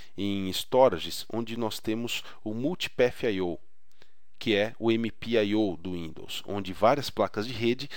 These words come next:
acessam o storage ao mesmo tempo, duplicando, triplicando, quadruplicando a performance.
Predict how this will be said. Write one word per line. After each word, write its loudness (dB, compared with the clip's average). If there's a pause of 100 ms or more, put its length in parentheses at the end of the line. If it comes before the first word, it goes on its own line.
(180)
acessam 2
o -2
storage 4
ao 6
mesmo 0
tempo, -2 (220)
duplicando, 0
triplicando, 0
quadruplicando 2
a 2
performance. 2